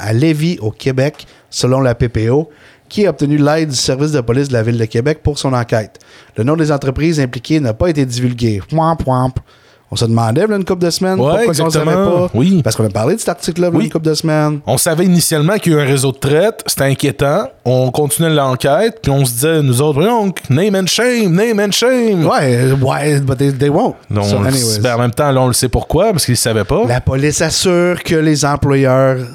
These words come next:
Speaker 1: the protectors of capital,
Speaker 2: Mm.
Speaker 1: guarantee that the capitalists were not aware they were using slave labor. We promise.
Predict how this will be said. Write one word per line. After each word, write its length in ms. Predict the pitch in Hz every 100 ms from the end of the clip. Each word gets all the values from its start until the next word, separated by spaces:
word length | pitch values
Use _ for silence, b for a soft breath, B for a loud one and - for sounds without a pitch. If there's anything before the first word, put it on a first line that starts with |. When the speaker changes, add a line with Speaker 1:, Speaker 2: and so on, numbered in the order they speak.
| - 127
Speaker 1:
the 80 | 120
protectors 680 | 117 135 - 175 - 190 180
of 120 | 175
capital, 680 | - 165 151 143 139 131 123
Speaker 2:
Mm. 320 | 147 156 165 123
Speaker 1:
guarantee 720 | 127 143 160 165 - 185 180
that 100 | 165
the 140 | 151
capitalists 720 | - 160 143 135 127 123 -
were 160 | 117 110 110
not 440 | 123 139 135 139
aware 420 | 135 127 131 127
they 140 | 120 131
were 120 | 123
using 420 | 117 127 113 123
slave 460 | 113 - 123 123 107
labor. 420 | 107 95 - 92 _ - _ _ b b -
We 160 | 120 117
promise. 920 | - 151 135 127 113 107 - - -